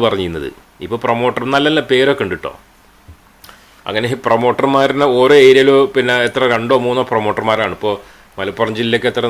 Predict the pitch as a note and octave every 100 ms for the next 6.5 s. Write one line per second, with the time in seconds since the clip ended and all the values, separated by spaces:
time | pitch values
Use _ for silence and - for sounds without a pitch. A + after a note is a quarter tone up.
0 | G#2+ A2 A2 A2 A2 G#2 G2 G#2 G#2 G2
1 | F2+ D#2 C#2+ - _ _ - - - -
2 | - _ _ - A2 B2+ B2+ A#2+ B2 C3
3 | C3+ D3 D3+ C#3 C#3+ C3 C3+ B2 A#2 C3+
4 | B2+ C3+ C3 B2+ B2 A#2 C3+ C#3 B2 D3
5 | C#3 C3+ C#3 B2+ B2 F#2+ C2+ - _ _
6 | _ - G2 A#2+